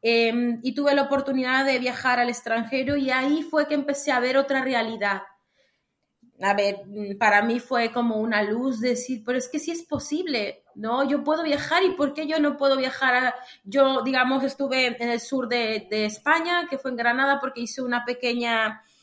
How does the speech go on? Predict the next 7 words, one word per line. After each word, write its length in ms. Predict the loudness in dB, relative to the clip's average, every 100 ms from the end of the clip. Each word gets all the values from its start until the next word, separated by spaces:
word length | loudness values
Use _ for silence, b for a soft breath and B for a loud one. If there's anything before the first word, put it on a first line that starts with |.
| b -6
em, 680 | -2 0 0 -2 -6 -10 -14 -18 -16 -4
un 180 | 2
intercambio 680 | 2 2 2 2 4 4 2
estudiantil 760 | 2 -4 -2 0 -2 -2 -4 -2
por 140 | -2
la 160 | 0 0
carrera, 420 | 2 2 2